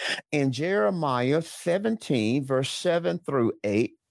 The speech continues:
again, the New Living Translation, it says, "But blessed are those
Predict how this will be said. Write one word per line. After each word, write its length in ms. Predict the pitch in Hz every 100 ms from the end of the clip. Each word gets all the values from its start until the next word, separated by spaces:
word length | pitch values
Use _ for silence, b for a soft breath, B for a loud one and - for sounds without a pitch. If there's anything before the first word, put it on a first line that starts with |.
| _ -
again, 400 | 127 156 160 151
the 140 | 139
New 180 | 151 151
Living 320 | 147 147 135
Translation, 920 | - 123 135 135 123 135 - - - _ _ B B B -
it 160 | 160 165
says, 480 | - 151 117 160
"But 360 | 120 127 120 120
blessed 560 | 139 160 196 240 - -
are 120 | 165
those 880 | 143 135 123 110 110 160 190 -